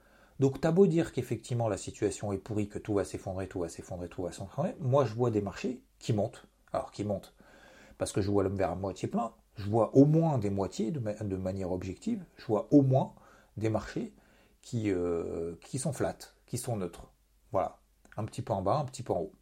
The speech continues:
Donc, qu'est-ce qui, selon moi, va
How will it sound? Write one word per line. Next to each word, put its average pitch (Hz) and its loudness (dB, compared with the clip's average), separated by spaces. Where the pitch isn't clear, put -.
Donc, 139 4
qu'est-ce 180 0
qui, - -2
selon 123 2
moi, 123 6
va 101 2